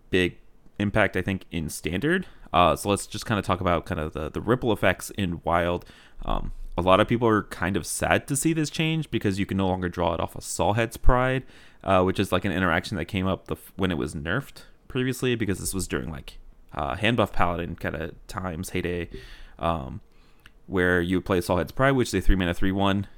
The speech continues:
uh, with Death Rattle draw two one health minions from your deck, and so you could draw Banana Man, uh, from that. That's not a synergy that's seeing any play right now because hand buff Paladin and Libram Paladin and things like that just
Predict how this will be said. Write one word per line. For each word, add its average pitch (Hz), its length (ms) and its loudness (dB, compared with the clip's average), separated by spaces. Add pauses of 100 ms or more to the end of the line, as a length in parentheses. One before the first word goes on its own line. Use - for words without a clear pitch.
(220)
uh, 80 280 2
with 87 200 -4
Death 95 200 0
Rattle 92 200 4
draw 90 360 4
two - 280 -4
one 92 260 0
health 107 280 -4
minions 139 380 0
from 143 160 0
your 139 80 0
deck, 139 240 -2
and 101 100 -6
so 95 60 -2
you 82 100 -4
could 90 140 -8
draw 80 160 -6
Banana 110 300 -2
Man, 113 260 0 (440)
uh, 95 200 2
from 104 380 0
that. 101 280 0 (720)
That's 101 240 2
not 104 160 4
a 98 120 0
synergy 113 500 2
that's 95 220 2
seeing 98 260 0
any 98 240 2
play 110 240 0
right 123 220 0
now 139 200 -2
because 92 300 -6
hand 92 180 -2
buff 90 160 -2
Paladin 95 480 2
and 57 220 -6
Libram 95 260 -2
Paladin 92 320 -4
and 85 80 -6
things 82 160 -8
like 76 140 -6
that 73 180 -4
just - 160 -12